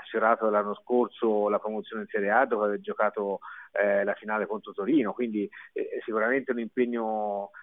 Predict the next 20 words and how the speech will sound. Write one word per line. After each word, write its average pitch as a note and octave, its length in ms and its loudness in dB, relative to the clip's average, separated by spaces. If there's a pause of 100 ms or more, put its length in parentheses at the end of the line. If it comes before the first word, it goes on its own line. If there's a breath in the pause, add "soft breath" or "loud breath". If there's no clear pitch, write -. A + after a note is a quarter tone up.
(160)
eh, A#2 180 -2
da A2+ 80 -4
un A2 80 -4
punto A#2 220 -6
di A2+ 60 2
vista A2 180 -4
sportivo G#2 1080 0
molto, G#2 580 -2
molto G#2 280 -4
probante. C#3+ 640 4
Noi A#2+ 480 6 (240 loud breath)
dobbiamo A2 400 4
soprattutto A#2 560 -2
pensare A2 340 2
a G#2 40 0
noi A2+ 140 -2
stessi, E3 560 6
cercare G#2+ 380 2
di G2 80 0
fare, G2+ 560 2